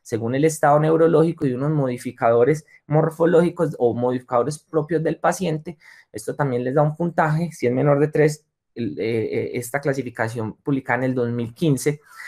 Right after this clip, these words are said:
eh, define que esos pacientes son de manejo médico, ese tipo de fracturas,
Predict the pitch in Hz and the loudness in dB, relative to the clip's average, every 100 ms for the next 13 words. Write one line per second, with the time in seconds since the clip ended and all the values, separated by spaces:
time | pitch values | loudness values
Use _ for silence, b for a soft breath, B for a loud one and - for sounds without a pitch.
0 | B B - 117 113 110 101 127 127 123 | B B -4 0 2 0 -2 -4 -2 -4
1 | 143 143 117 117 139 135 117 117 131 139 | 0 0 0 -4 -4 -2 -2 -4 -4 -2
2 | 139 127 117 135 143 143 147 127 123 139 | 0 0 0 -2 0 0 -2 -6 -6 -2
3 | 151 143 151 151 - 151 143 151 | 0 2 0 -2 0 0 2 -2